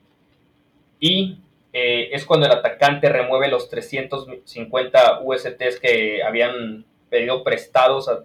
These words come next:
perdón, que habían comprado a través del mercado O T C y drenan la piscina de liquidez en Cure. Lo que hacen es que dejan ahí el, el U S T y sacan todo lo demás.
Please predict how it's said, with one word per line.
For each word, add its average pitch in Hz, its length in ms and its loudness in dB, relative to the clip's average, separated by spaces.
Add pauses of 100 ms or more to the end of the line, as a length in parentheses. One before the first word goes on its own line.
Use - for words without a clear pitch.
perdón, 135 340 -2
que - 60 -8
habían 135 260 0
comprado 131 480 2
a 127 100 0
través 117 220 0
del 127 140 -2
mercado 113 400 2
O 113 100 -4
T 113 120 -6
C - 340 -6 (560)
y 131 140 -2
drenan 127 340 2
la 120 160 2
piscina 120 320 -4
de 110 80 0
liquidez 107 400 -6
en 107 120 -12
Cure. 107 240 -10 (580)
Lo 110 160 -6
que 123 120 0
hacen 131 300 4
es 123 120 -6
que 127 160 -6
dejan 123 300 2
ahí 117 180 0
el, 110 340 -4
el 104 160 -12
U 117 100 2
S 120 180 -2
T 147 400 -4 (360)
y 113 80 -20
sacan 120 400 0
todo 117 160 2
lo 107 100 -2
demás. 110 460 -6